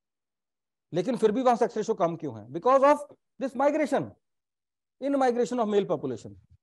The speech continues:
चंडीगढ़ की सेक्स रेशियो देखो, सेवन हंड्रेड कुछ है। अब चंडीगढ़ में ऐसा कौन सा पीएनडीटी करा रहा है कोई?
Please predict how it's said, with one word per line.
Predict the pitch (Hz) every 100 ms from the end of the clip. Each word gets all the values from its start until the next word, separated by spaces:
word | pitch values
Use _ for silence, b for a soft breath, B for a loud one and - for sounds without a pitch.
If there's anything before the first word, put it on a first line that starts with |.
| _
चंडीगढ़ | 208 240 262 269
की |
सेक्स | 247 240 247
रेशियो | 233
देखो, | 214 208
सेवन | 226 214 220
हंड्रेड | 240 240
कुछ | 208 -
है। | 131 - _ _ _ _ _ _ _ _ _ _ _ _ _ _ _ _ _ _ _ -
अब | 151
चंडीगढ़ | 180 196 262
में | 269
ऐसा | 262 269
कौन | 240 240
सा | 254
पीएनडीटी | 247 233 226 220
करा | 214 185
रहा | 165
है |
कोई? | 175 247